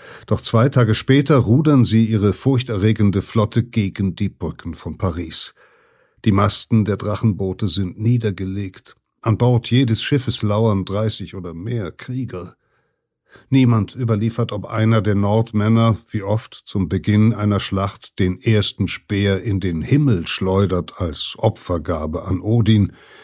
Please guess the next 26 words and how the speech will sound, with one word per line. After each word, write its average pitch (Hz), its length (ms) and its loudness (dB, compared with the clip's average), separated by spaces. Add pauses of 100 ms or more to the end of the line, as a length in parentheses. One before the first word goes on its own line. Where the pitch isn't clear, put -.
(440)
Dann 82 400 -2
greifen 85 560 -2
sie 95 220 -2
an. 85 260 -4 (1120)
Steine 104 520 2
und 92 260 -8
Pfeile 107 500 2
verschleiern 104 760 0
die 87 120 -6
Sonne. 92 520 -6 (800)
Das - 200 -2
Ziel 135 320 0
der 131 120 -2
Nordmänner 120 580 2
ist 123 160 -4
vor - 140 -2
allem 120 220 4
die 104 140 2
nördliche 98 640 0
Brücke 113 380 0 (420)
und 107 180 0
dort 107 460 -2
der 110 200 -4
Turm 107 400 2
am 104 200 0
Ufer, 123 580 2